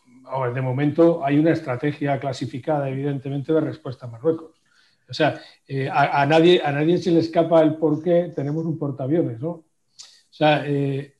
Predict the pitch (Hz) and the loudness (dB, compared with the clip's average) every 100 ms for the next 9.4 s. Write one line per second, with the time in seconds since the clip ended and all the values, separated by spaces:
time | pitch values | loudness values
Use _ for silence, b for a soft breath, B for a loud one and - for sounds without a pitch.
0 | - 131 - 147 156 180 185 151 147 143 | -4 -4 0 2 4 4 2 -2 -4 -4
1 | 135 143 156 160 147 151 139 135 143 156 | -4 0 2 2 0 -2 -2 -2 -4 -2
2 | 151 147 160 156 151 151 110 120 127 165 | -2 0 -2 -2 -6 -8 -14 -12 -4 -2
3 | 165 165 165 160 156 160 156 143 147 131 | 0 2 2 0 0 -2 -2 -4 -6 -8
4 | - 135 156 143 - b b b b _ | -12 -10 -8 -10 -14 b b b b _
5 | - 143 143 139 - 151 139 - - - | -2 0 2 0 -4 -4 -4 -4 -8 -10
6 | 143 131 160 165 156 - 156 135 B _ | -10 0 2 4 2 0 0 0 B _
7 | _ 170 180 170 - 165 165 135 147 131 | _ 4 6 2 4 2 4 2 2 2
8 | 147 165 135 147 139 131 135 127 127 180 | 0 0 0 -2 -2 -4 -8 -8 -4 -2
9 | 123 107 156 | -4 -8 -12